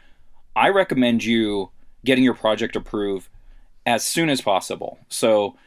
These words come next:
let's say your, your date is the first, whatever month that is. I, I suggest you guys submit to Kickstarter a week before, just so you know it's ready to roll, because you don't know what's going to come up. Like I said, if this is your first or second,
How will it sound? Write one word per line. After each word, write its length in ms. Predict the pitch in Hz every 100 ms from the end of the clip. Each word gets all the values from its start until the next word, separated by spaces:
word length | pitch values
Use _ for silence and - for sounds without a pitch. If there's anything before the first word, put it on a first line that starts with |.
| _ -
let's 200 | 123 120
say 140 | 127
your, 280 | 120 117 110
your 460 | 82 107 107 101 95
date 400 | 90 101 120 120
is 140 | 104
the 80 | 101
first, 560 | - 123 101 - - -
whatever 300 | 107 113 110
month 280 | 101 90
that 180 | - 85
is. 200 | - - - _ _ _ _
I, 260 | 110 147 - -
I 300 | 107 131 135
suggest 540 | - 117 110 120 -
you 100 | 113
guys 600 | 104 101 101 98 92 - _ _ -
submit 320 | - 120 131
to 80 | -
Kickstarter 440 | 135 - 110 104
a 80 | 113
week 300 | 107 123 127
before, 400 | 110 - 139 101
just 340 | - 143 151 -
so 60 |
you 180 | 170 143
know 240 | 139 135
it's 180 | - -
ready 280 | 107 117 110
to 80 | 98
roll, 360 | 104 113 85 - - -
because 280 | 117 131 110
you 100 | 139
don't 240 | 196 117
know 200 | 123 135
what's 360 | 107 104 104 -
going 220 | 110 104
to 80 | 90
come 260 | - 98
up. 220 | 110 82 101
Like 140 | 98
I 80 | 101
said, 200 | - 101
if 80 | 92
this 140 | 101
is 60 | 107
your 120 | 101
first 360 | - 101 101
or 60 | 101
second, 460 | - 101 - 95